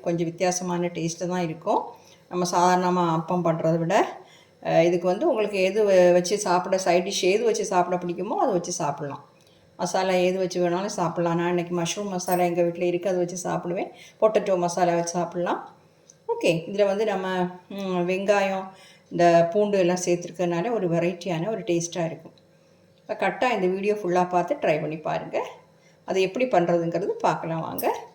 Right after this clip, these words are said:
பாருங்க, நான் ஒரு ஆப்பம் எடுத்து காட்டுறேன். எவ்வளோ பஞ்சு மாதிரி இருக்கு பார்த்தீங்களா?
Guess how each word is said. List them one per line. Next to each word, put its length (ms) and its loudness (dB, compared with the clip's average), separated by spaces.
பாருங்க, 180 -4
நான் 160 -4
ஒரு 140 -4
ஆப்பம் 400 -8
எடுத்து 260 -12
காட்டுறேன். 460 -8
எவ்வளோ 320 -4
பஞ்சு 300 -4
மாதிரி 240 -4
இருக்கு 200 -4
பார்த்தீங்களா? 480 -4